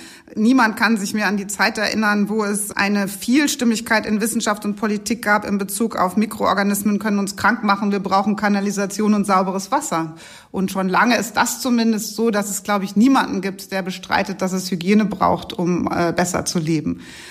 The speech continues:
Also, und das meine ich jetzt mit, warum gereicht unser wissenschaftliches Wissen in einer Hightech-Gesellschaft immer noch nicht weiter,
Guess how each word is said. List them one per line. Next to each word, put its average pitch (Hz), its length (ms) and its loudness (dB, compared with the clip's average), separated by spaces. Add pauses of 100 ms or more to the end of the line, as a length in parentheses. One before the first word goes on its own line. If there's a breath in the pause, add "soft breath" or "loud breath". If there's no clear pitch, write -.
Also, 180 500 0
und 180 300 -2
das - 380 0
meine 240 260 4
ich 254 80 -2
jetzt 202 220 -4
mit, 202 260 -4 (100)
warum 202 320 0
gereicht 202 480 0
unser 220 280 0
wissenschaftliches 202 720 -4
Wissen 254 260 0
in - 140 -2
einer 180 320 0
Hightech-Gesellschaft 220 960 0
immer 226 240 2
noch 214 180 -2
nicht 208 360 -4
weiter, 208 500 -2